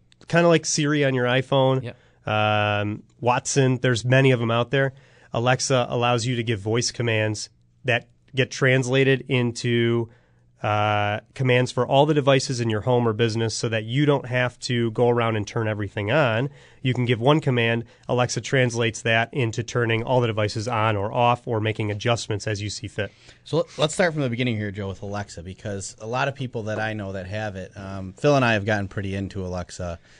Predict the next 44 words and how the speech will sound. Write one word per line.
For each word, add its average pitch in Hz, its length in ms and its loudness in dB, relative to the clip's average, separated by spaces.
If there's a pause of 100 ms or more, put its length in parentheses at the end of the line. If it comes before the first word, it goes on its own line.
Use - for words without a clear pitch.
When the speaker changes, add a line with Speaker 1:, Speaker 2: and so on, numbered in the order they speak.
(300)
Speaker 3:
or 107 260 0
well, 90 240 -4
the 104 160 -6
Speaker 2:
It's 123 120 -10
a 104 40 -2
bit 101 100 -2
Speaker 3:
Echo, 135 140 0
Speaker 2:
of 107 60 -4
an 113 60 -4
addiction. 107 460 -8
Speaker 3:
um, 92 520 -4 (120)
at 110 160 0
this 110 160 0
Speaker 1:
It 110 80 -6
Speaker 3:
point. 110 160 0
Speaker 1:
is. 107 80 -4
Speaker 3:
But, 113 160 4 (440)
um, 104 440 4
a 117 80 2
lot 123 240 8
of 147 80 4
people 98 540 0
that 101 160 2
I 98 300 2
talk 92 340 -2
to, 92 340 -4
a - 20 -8
lot 113 120 2
of 101 60 -2
people 107 100 0
that 98 80 0
have 92 100 -8
come 95 280 -6 (320)
over 101 120 -10
to 90 80 -12
my 90 140 -8
house 101 220 -4
and 92 120 -6
see 101 220 -4
what 95 380 -4
I 95 80 2
have 95 260 -2
it 90 160 -6
doing, 101 480 0